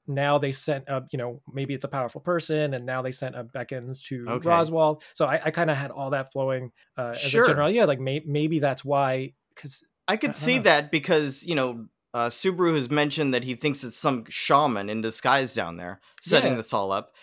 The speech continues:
Speaker 1: Yeah.
Speaker 2: And that the end result is to get to Amelia in the mansion.
Speaker 1: Right.
Speaker 2: So
Speaker 1: So that, that's kinda, like, where I was like, "Oh, maybe, maybe that's why it was different." I, I kinda like yours, because it's, it's also a different side of it that seems completely viable of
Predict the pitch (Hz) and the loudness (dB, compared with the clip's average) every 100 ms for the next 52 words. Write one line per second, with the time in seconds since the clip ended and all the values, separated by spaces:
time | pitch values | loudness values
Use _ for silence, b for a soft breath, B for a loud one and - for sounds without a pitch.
0 | B 175 147 151 143 160 165 170 147 151 | B 2 4 2 0 0 2 2 0 2
1 | 143 135 123 120 131 113 165 170 - - | 0 0 -4 -6 -12 -4 0 0 -2 -4
2 | 123 117 107 b b - 117 123 123 113 | -2 -2 -6 b b -4 0 2 4 2
3 | 110 - 160 120 113 135 - 69 _ _ | 0 -2 -2 0 0 0 -4 -16 _ _
4 | _ B B - 185 120 98 98 _ _ | _ B B -2 0 0 -2 -6 _ _
5 | - 151 151 160 160 - 160 151 135 135 | -4 2 2 2 0 2 0 2 0 -2
6 | 135 135 135 131 143 131 139 147 151 139 | 0 0 -2 -6 -6 -6 -4 -4 -4 -4
7 | 143 135 131 - 123 120 123 143 139 - | -2 -2 -2 -4 -8 -8 -6 -8 -8 -14
8 | - 147 156 165 190 202 170 151 147 196 | -6 -6 -4 0 2 4 2 2 2 0
9 | 220 - 151 156 135 135 - - 143 143 | -2 -10 -10 -6 -6 -6 -10 -10 -2 -2
10 | 143 135 143 131 127 175 175 131 127 - | -2 -4 -4 -6 -4 0 0 -2 -8 -10
11 | 147 - 135 - 143 147 127 127 139 151 | -10 -8 -12 -6 -6 -4 -6 -2 2 2
12 | 123 120 120 117 113 127 | 0 -8 -8 -10 -12 -16